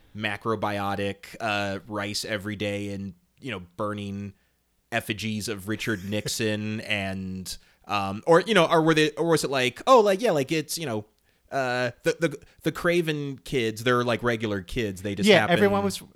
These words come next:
Speaker 2: right, everyone was ready because also this was, so Wes Craven, this is, like, before he made it.
Speaker 1: Gotcha.
Speaker 2: So he was still, like, a struggling artist and, you know,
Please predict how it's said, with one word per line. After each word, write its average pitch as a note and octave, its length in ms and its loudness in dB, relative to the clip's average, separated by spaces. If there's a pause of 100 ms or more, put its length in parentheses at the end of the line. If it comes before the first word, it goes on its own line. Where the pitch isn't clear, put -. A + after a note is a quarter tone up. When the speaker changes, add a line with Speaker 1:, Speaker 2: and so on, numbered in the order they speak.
(100)
Speaker 2:
right, D#3+ 240 2
everyone D#3 280 2
was E3+ 160 -2
ready D3+ 240 0
because - 280 -8
also F#3+ 460 0
this E3 260 2
was, F3 380 0 (280)
so E3 140 4
Wes E3 260 6
Craven, D3 360 4
this B2 180 0
is, - 80 -6
like, A#2+ 160 0
before A#2+ 480 0
he F#2 180 -4
made A#2 420 2
it. E2 200 -4
Speaker 1:
Gotcha. F2+ 420 -6
Speaker 2:
So D3+ 180 4
he C3+ 120 4
was C#3 120 2
still, C3+ 240 0
like, A#2 180 2
a A2 60 -2
struggling A#2 640 0
artist G#2 560 0 (380)
and, A#2+ 420 2
you A2+ 60 0
know, G#2 260 2